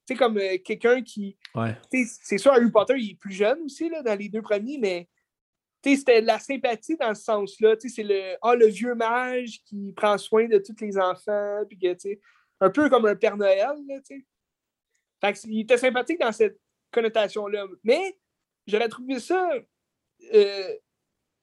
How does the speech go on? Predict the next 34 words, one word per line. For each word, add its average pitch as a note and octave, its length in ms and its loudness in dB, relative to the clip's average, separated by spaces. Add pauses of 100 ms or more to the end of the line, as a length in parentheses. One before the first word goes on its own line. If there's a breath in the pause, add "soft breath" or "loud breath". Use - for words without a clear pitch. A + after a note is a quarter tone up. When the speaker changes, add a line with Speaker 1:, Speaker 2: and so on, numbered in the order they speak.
(680)
Speaker 1:
j'aurais G#3+ 300 4
aimé A#3 160 2
ça F4+ 240 4
voir, G#3 500 2
admettons, G#3+ 500 -10 (260)
l'évolution, G#3+ 760 2
tu A#3+ 160 -20
sais, G#3+ 40 -20
de F#3+ 200 -4
Richard G#3+ 380 -2
Harris F#3 480 -4
dans F3 100 -8
le E3+ 80 -12
rôle. F3 340 -8 (1300)
Tu - 60 2
sais, B3 60 6
à A#3+ 40 0
quoi F#4 120 8
il D#4 100 6
pensait, A3 360 2
mettons, C4 240 0
en, G3+ 340 -4
en G#3 120 -6
commençant, C4 520 -2
tu F#4+ 60 -20
sais, D#4+ 80 -8
le A#3 80 -14
premier A3 280 -4
film, D4+ 200 -16
il G#3+ 160 -6
pensait, A3+ 340 2
Speaker 2:
Ouais. - 40 -20 (600)
Speaker 1:
tu E4 120 4
sais, D4 100 -8